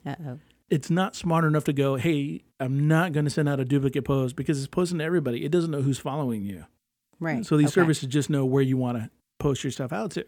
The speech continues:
Speaker 2: So I don't always recommend this for your general posts.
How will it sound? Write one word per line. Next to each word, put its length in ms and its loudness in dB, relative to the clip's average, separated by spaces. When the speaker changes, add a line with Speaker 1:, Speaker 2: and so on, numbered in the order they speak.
Speaker 2:
So 340 6
I 120 0
don't 480 2
always 420 0
recommend 560 2
this 320 0
for 680 2
your 200 0
general 380 0
posts. 480 -12